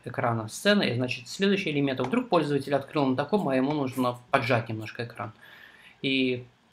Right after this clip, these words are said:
ну, поджал экран, здесь ничего не будет работать у него. А если вы посмотрите тот урок и сделаете по нему,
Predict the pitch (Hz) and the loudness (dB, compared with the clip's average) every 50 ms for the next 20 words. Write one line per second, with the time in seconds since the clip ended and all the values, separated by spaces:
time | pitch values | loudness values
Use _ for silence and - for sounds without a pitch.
0 | _ - 175 180 180 170 - 180 190 180 160 - - 185 165 139 147 143 - 127 | _ -8 2 2 2 4 6 4 4 4 2 2 2 2 2 2 -2 -4 -4 -6
1 | 120 - 135 131 131 127 127 127 123 123 120 120 117 117 110 107 - - - 113 | -4 -2 0 0 2 2 0 0 0 0 -2 0 0 -2 -2 -4 -8 -10 -10 -10
2 | 113 117 117 - - - - - 127 127 127 123 123 - - - _ _ _ _ | -10 -10 -12 -14 -16 -4 2 4 4 4 4 2 0 -2 -10 -18 _ _ _ _
3 | _ _ _ _ _ - 156 143 - - - 143 131 127 131 139 135 131 135 123 | _ _ _ _ _ -4 -2 -2 -2 -2 0 0 2 2 2 0 -2 0 -2 -2
4 | - 143 131 127 - 139 131 127 - - 151 135 135 135 135 131 127 123 123 139 | -2 -2 -2 0 0 -2 -2 -2 -2 0 2 2 2 2 0 0 -2 0 0 0
5 | 131 131 131 - - - 139 139 156 185 214 226 226 | 0 -2 -4 -4 -4 -2 0 0 2 2 2 0 0